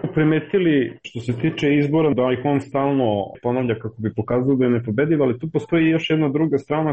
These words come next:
koja je izuzetno opasna, a ono se tiče demoralisanja biračkog tela. Jer kada organizujete izbore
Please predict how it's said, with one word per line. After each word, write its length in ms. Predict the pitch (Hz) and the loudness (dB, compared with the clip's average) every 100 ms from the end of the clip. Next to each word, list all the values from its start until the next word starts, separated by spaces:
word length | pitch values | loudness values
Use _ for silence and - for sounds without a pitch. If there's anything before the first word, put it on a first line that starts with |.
| - | 0
koja 120 | 139 | 0
je 80 | 139 | 2
izuzetno 500 | 135 131 127 - 127 117 - - 139 | -2 -4 -4 0 2 2 0 0 0
opasna, 380 | 139 113 - 101 101 | 0 -4 -4 -4 -2
a 20 | 110 110 | 0 0
ono 120 | 139 156 - | 0 -2 0
se 80 | 139 - - | 0 -2 -4
tiče 220 | - - 123 | -4 -2 0
demoralisanja 760 | 127 123 131 131 131 127 120 107 | 2 2 2 0 -2 -2 0 0
biračkog 340 | 117 - - _ | 0 -2 -8 _
tela. 180 | 104 95 - - 107 | -2 -2 -6 -2 0
Jer 80 | 113 - | 2 0
kada 220 | 117 117 104 - 101 101 | 0 2 0 -2 -6 -2
organizujete 420 | 104 175 185 - 151 | 0 2 0 -2 -2
izbore 320 | 147 147 113 | 2 2 2